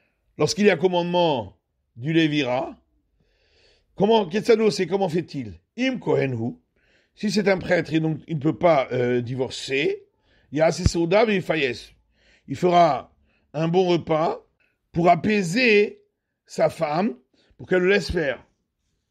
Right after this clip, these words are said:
Im Israël hu, si t'es, c'est un Israël, me garesh beget, il peut divorcer de cette femme qu'il a acquise par Lévira, veyarzir,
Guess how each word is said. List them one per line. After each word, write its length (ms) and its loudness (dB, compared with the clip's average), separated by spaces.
Im 120 0
Israël 400 0
hu, 160 0
si 180 -8
t'es, 320 0
c'est 220 -8
un 40 -2
Israël, 520 -4
me 80 2
garesh 360 0
beget, 520 -2
il 120 -12
peut 480 6
divorcer 680 -2
de 100 -6
cette 220 -8
femme 380 -2
qu'il 120 -6
a 60 4
acquise 300 -4
par 120 -4
Lévira, 640 -6
veyarzir, 640 0